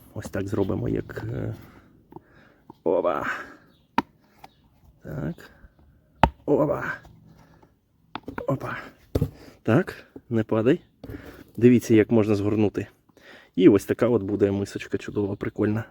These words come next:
незвична, так? Дивіться, можна ось так користуватись. У двох розмірах, так? А можна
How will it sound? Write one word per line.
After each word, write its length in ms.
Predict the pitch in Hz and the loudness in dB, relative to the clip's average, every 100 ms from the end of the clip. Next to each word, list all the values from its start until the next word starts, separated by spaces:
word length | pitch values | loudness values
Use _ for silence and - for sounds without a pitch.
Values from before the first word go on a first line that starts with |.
| - | 2
незвична, 560 | 110 110 107 - 95 | 4 4 0 -2 -6
так? 220 | 110 123 _ _ - _ _ _ _ _ _ _ _ - | -6 -8 _ _ -20 _ _ _ _ _ _ _ _ -10
Дивіться, 440 | 107 98 - - - _ _ | -6 -6 -6 -12 -14 _ _
можна 320 | 110 104 104 | 4 4 2
ось 160 | 98 - | -2 0
так 220 | 117 160 - | 0 0 2
користуватись. 800 | 139 131 - 131 123 120 - _ _ _ _ _ - _ | 2 2 2 4 4 0 -6 _ _ _ _ _ -20 _
У 120 | 127 | 6
двох 280 | 135 151 - | 8 4 6
розмірах, 460 | 113 104 98 98 | 4 4 2 -2
так? 220 | - 135 101 | -2 -4 0
А 40 | |
можна 320 | 110 135 117 | 0 0 -2